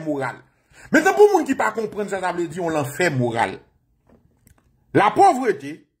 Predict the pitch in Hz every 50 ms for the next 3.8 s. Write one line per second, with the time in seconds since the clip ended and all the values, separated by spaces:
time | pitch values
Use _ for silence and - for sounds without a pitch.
0 | _ _ _ _ _ _ _ - 165 202 226 208 262 254 - 240 233 226 220 202
1 | 185 - - 202 214 202 208 208 208 208 214 202 202 196 196 - 139 160 - -
2 | _ _ _ _ _ _ _ _ _ - 170 202 196 202 240 220 247 240 226 208
3 | 196 185 160 160 180 202 214 220 220 214 202 - - - 196 -